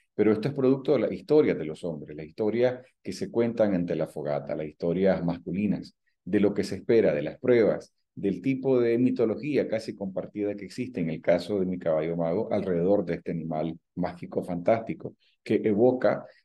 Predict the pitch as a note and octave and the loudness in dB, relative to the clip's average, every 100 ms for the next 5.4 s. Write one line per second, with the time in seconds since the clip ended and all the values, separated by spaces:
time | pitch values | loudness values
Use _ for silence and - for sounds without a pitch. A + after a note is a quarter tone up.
0 | _ F2+ F2+ F2+ G2 G2+ G#2 G#2+ A2+ G#2+ | _ 0 2 2 0 2 4 4 2 2
1 | F#2+ G2 F#2+ G2+ F#2 E2+ F2+ F#2 F2 E2 | 4 6 4 2 0 0 0 0 -2 -4
2 | D#2 D#2+ D#2+ D#2 E2+ F#2 G2+ F#2 F2 D3 | -4 -6 -6 -4 -2 0 -2 -4 -4 0
3 | C3 A#2+ - _ - - A2+ A2 A2 A2+ | 0 0 -6 _ -16 -2 0 0 0 0
4 | G#2 F#2+ E2+ E2+ - G2 F#2 E2+ D#2 - | 2 0 -2 -6 -6 -2 -2 -2 -4 -6
5 | C#2+ D#2 - | -6 -6 -6